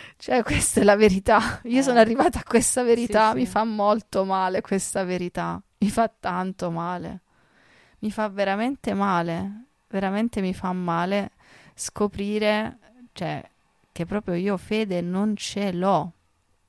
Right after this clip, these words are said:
Speaker 1: Io sto lì a lamentarmi, a parlare con Tizio, con Caio, con Sempronio, mm, affinché mi dia risposte e soluzioni.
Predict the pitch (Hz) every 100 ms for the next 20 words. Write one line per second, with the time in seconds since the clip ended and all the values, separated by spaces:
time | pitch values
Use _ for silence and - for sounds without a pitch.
0 | _ _ _ _ - 247 208 - 196 196
1 | 180 180 185 196 - 226 247 247 240 247
2 | 247 254 _ _ - - _ _ 180 -
3 | 185 180 190 190 190 190 190 185 - 180
4 | 185 190 175 180 190 180 185 - 196 214
5 | 226 233 220 220 - _ _ _ _ 175
6 | 180 180 175 - 190 185 - 196 180 185
7 | 180 180 - - 208 214 - 175 - 185
8 | 180 - - 202 208 220 226 226